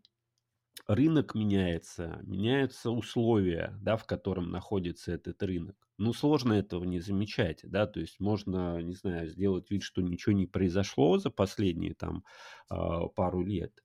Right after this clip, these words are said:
а много чего поменялось. И если вы используете те же самые способы продажи, да, и они у вас прекрасно работают, то отлично. Но,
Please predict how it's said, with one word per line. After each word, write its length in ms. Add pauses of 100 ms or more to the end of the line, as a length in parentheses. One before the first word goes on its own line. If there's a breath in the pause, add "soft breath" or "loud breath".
а 80
много 380
чего 320
поменялось. 840
И 100
если 260
вы 200
используете 680
те 180
же 140
самые 600 (300 soft breath)
способы 920 (120)
продажи, 760 (280)
да, 200
и 80
они 240
у 100
вас 180
прекрасно 560
работают, 580
то 120
отлично. 600 (140)
Но, 540